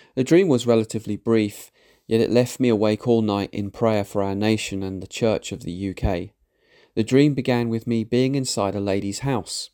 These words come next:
The house itself was large with a sizable back garden with a hedge of protection all the way about.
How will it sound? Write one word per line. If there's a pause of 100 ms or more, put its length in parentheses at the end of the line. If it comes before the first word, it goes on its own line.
(580)
The
house
itself
was
large
with
a
sizable
back
garden
with
a
hedge
of
protection
all
the
way
about.